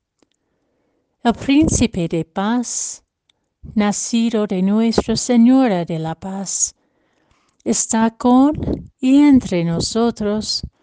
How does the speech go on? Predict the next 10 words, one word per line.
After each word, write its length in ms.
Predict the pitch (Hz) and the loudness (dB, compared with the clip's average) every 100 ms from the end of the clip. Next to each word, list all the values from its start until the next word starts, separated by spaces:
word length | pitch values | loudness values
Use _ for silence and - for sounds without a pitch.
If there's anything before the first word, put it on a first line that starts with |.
| _ _ _ _ | _ _ _ _
a 160 | - 180 | -8 -6
través 640 | - 196 180 190 220 - | 0 2 2 0 -2 -2
de 160 | - 247 | -2 -2
todo 420 | - 302 302 294 | 0 2 4 4
lo 200 | 185 175 | 4 0
que 180 | 175 175 | -2 -6
brota 580 | 170 190 226 226 - 165 | -6 -4 -4 -6 -6 -6
de 140 | 175 | -6
la 180 | 170 170 | -6 -6
verdad, 540 | 175 175 214 208 220 | -6 -6 -4 -2 -4